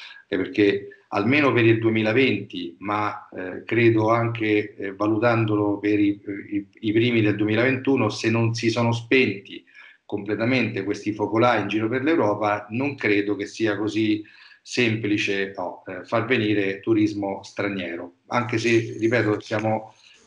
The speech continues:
eh, assolutamente possibilisti, perché molte delle nostre grandi aziende, eh,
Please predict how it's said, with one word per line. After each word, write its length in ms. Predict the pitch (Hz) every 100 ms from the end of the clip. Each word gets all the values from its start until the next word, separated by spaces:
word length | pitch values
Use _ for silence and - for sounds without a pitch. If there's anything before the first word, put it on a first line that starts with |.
| -
eh, 60 |
assolutamente 920 | 107 - - 113 117 127 - 117 113 113
possibilisti, 600 | 120 110 117 117 135 113
perché 220 | 101 104
molte 420 | 104 117 113 113
delle 160 | 101 104
nostre 440 | 104 - 101 101
grandi 320 | 101 110 107
aziende, 800 | 104 - 117 117 104 98 95 95
eh, 400 | 101 95 92 92